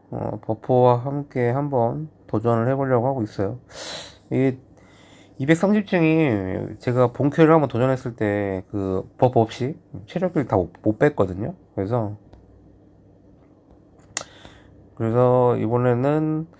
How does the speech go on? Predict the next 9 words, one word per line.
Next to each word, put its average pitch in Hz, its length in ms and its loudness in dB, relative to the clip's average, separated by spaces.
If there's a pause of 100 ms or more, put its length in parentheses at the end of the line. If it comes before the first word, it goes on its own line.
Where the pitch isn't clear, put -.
(1080)
그래서 113 220 0 (260)
지금 147 840 0 (760)
환인이, 208 540 4
환인이 214 480 4
스펙이, 196 520 -4
환인이 190 760 2 (120)
워낙 139 220 2
좀 127 160 0
세거든요. 208 580 0